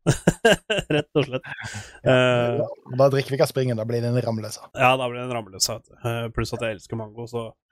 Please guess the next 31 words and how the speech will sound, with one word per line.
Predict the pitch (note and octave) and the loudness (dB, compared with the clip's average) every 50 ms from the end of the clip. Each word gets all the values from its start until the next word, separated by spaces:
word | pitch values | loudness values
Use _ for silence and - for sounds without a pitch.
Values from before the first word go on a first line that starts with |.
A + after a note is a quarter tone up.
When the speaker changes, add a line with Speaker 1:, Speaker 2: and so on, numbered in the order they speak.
| _ _ _ _ _ - | _ _ _ _ _ -2
Speaker 1:
og, | - A#2+ B2 B2 A#2+ A#2+ | 0 2 2 2 2 2
eh, | A#2+ A#2+ A#2+ A#2+ A#2 A#2 A2+ A2+ G#2+ A2+ _ _ _ _ _ _ - - | 2 2 2 2 0 -2 -4 -8 -16 -20 _ _ _ _ _ _ -4 0
folk | - C3 B2+ - | 0 0 2 2
hører | C#3 A#2+ G#2+ A2 | 2 2 2 0
sikkert | A#2 A#2+ A2+ A#2+ A#2+ | -2 -2 0 0 0
at | A#2+ | 2
det | A#2+ A#2 | 0 0
er | A2+ A#2+ | -2 -2
litt | - | -2
sånn, | B2 A2+ A2 A2+ A2+ A2 A2 A2 A2+ A2+ A2+ - | -2 -2 -2 -4 -8 -12 -12 -12 -12 -12 -10 -6
eh, | - C#3 | -4 -4
dette, | C3 A#2+ A#2+ A2 - - A#2 | 0 2 0 2 2 2 4
dette, | A2+ A2+ G#2+ - - A2+ A2+ B2 C3 B2+ - | 4 4 2 2 2 2 2 2 2 -2 -4
men, | B2+ B2 A#2+ A#2 A#2+ A#2+ | -2 -2 -2 0 0 -2
eh, | A#2+ A#2 A#2 A2+ A2 A2 _ _ _ _ _ - _ _ _ _ _ _ - | -2 -2 -2 -4 -6 -8 _ _ _ _ _ -20 _ _ _ _ _ _ -10
eh, | C#3 - - - - A2 A2 A2 G#2+ A2 A2 A2+ A2+ - - - - - - - A2+ | -8 -8 -6 -8 -8 -10 -10 -10 -12 -12 -14 -16 -16 -16 -16 -12 -12 -10 -8 -8 -6
shit | - - A#2+ - _ | -4 -4 -4 -2 _
hits | - A#2 - - - | -2 -4 -4 -4 -6
the | B2 | 0
fan, | A2+ - B2 B2+ C3 B2+ | 4 4 4 4 2 0
og | B2 B2 B2 B2 B2 A#2+ A#2+ A#2 A2+ - _ _ _ _ | -2 -4 -2 -2 -4 -4 -4 -6 -8 -12 _ _ _ _
vi | A2+ A#2 A#2 | -4 -2 0
er | A2+ A2+ | 0 -2
vikinger, | A2+ A2 G#2+ - A#2 A2+ A#2 B2+ B2+ | -2 -6 -8 -8 -6 -4 -4 -4 -2
så | - B2+ | -2 -2
vi | A#2 A#2+ A#2 | -2 0 0
kjører | - A#2 G#2+ - | 0 -2 -2 0
på, | - C3+ C3 | 0 0 0
vi, | B2 A2 | 0 -2
vet | A#2 - | -4 -6
du. | - C#3+ | -8 -12